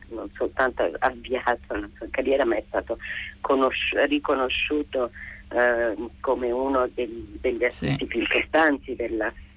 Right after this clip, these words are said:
Speaker 1: sua generazione e anzi addirittura come uno dei precursori della pittura surrealista, e dopodiché ci saranno anche delle forti tensioni con i surrealisti, però siamo già quindi in una,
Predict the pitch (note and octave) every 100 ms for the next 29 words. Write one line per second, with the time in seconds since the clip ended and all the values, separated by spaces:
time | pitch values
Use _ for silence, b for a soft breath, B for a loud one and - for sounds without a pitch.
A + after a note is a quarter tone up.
0 | - - D3 A#2+ B2+ B2+ C3+ D3 - C3
1 | C3+ A2+ - C3 C3+ C3+ - - A#2 B2+
2 | B2+ - C3 B2+ B2 - A2+ B2+ C3+ B2+
3 | A#2 - A#2 - - - D3 C3 B B
4 | B - C#3+ C#3 - C#3 - C3+ B2+ -
5 | B2 A#2 A#2+ A#2 G#2+ - A2+ G#2 - B2
6 | A2 G#2+ A2+ B2 A2+ - A#2 - G#2 A2+
7 | G2+ B2 A2+ A#2 A#2+ - B B B -
8 | - - - - - - - - G#2 A2
9 | G#2+ - A2 - A#2 A2 A2 - D3 C3
10 | A#2 A2+ - A2 G#2+ - A#2+ B2 A#2 G2+
11 | - D3 E3 D3+ - - D3 C#3+ C#3 -
12 | D3+ - C#3+ D3 C3+ B B B - D3
13 | D3+ D3 C#3+ C3 C3